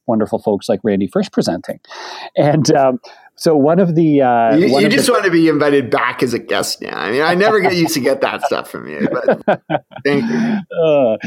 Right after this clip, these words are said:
Speaker 1: so, um, but one of the great things about that was, and, and why I love this and why I lo-, I love that idea of doing, like, "Let's February, let's do twenty-eight." It's this really great sort of rallying point and call to action for the team to, to come together and band together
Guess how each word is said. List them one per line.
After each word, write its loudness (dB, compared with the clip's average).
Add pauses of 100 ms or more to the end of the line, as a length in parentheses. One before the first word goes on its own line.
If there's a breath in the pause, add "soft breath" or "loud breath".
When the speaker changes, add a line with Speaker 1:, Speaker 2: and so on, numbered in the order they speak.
(160 loud breath)
Speaker 1:
so, 2
um, 2
but 2
one 2
of 0
the 0
great 0
things -2
about -2
that -2
was, -2
and, -10
and -2
why 2
I 2
love -2
this -4
and -2
why 0
I 0
lo-, 0
I 0
love 0
that 0
idea -2
of -8
doing, -2
like, -4
"Let's -4
February, 2
let's 0
do -2
twenty-eight." -4 (300 loud breath)
It's -4
this -2
really 2
great 0
sort 2
of 2 (240)
rallying 2
point -2
and -4
call 0
to -2
action -4
for -4
the -2
team -2 (300 soft breath)
to, 2
to -2
come 0
together 2
and 0
band 0
together 0